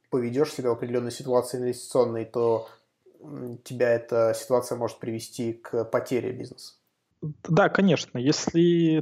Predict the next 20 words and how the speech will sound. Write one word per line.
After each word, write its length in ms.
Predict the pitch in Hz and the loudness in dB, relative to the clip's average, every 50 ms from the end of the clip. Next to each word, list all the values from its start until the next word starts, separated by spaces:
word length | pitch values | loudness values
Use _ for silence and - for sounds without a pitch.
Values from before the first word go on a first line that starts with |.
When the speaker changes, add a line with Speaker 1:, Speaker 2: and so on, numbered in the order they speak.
| 156 _ | 0 _
Speaker 2:
ты 80 | - | 0
берешь 360 | 175 175 185 185 180 180 - - | 2 4 6 4 4 4 2 0
инвестиции, 840 | 170 170 175 165 - - - 208 214 - - - 135 131 139 131 123 - _ _ - - 165 | 2 2 0 0 -2 -4 -4 -4 -4 -4 -4 -2 -2 -2 -2 -6 -10 -14 _ _ -14 -10 -6
э, 580 | 147 135 131 127 127 127 127 127 123 123 127 127 - | -4 0 2 2 4 4 6 6 6 4 4 2 2
ты 100 | - 151 | 6 6
уже 300 | 151 151 151 147 156 131 123 | 8 8 8 8 6 6 6
идешь 280 | 127 131 131 120 - | 6 6 4 4 2
этим 280 | 127 123 - - 123 120 | -2 -4 -4 -6 -2 0
венчурным 480 | 127 135 120 - - 127 127 127 123 120 | 0 0 0 0 -4 -4 -4 -4 -6 -4
путем, 520 | - 139 - - 175 180 180 - 170 - _ _ - - _ _ - 147 143 - - _ | -4 -6 -4 0 0 0 0 0 -4 -8 _ _ -20 -20 _ _ -16 -14 -14 -14 -10 _
и 440 | - 131 127 123 123 123 123 120 | -6 -4 -2 -2 0 0 2 0
ты 140 | 120 120 - | 2 2 2
должен 300 | 123 139 139 131 131 139 | 4 4 4 4 4 0
понимать, 360 | - - 135 131 131 139 139 | 0 2 2 4 4 2 2
что 340 | - - - _ - 135 127 | 0 -4 -10 _ 2 4 4
инвесторы 600 | 123 123 127 135 135 - - - 127 123 120 120 - - - - - - - - _ - | 4 6 4 4 2 2 -2 -2 -2 -2 -4 -4 -8 -16 -20 -20 -20 -20 -20 -20 _ -6
ждут, 400 | 127 117 113 113 139 135 135 - - | -6 -6 0 2 2 2 2 0 -2
э, 520 | 135 127 127 127 127 127 127 127 127 127 127 - | 0 2 2 4 4 4 4 4 2 0 0 -2
определенный 720 | - 123 - 143 131 123 131 135 139 131 131 127 123 127 - | -4 -2 0 0 2 4 4 4 4 4 4 2 0 0 0
возврат. 540 | - 127 131 123 - - - 123 123 123 | 2 2 2 2 2 0 -2 -2 -2 -6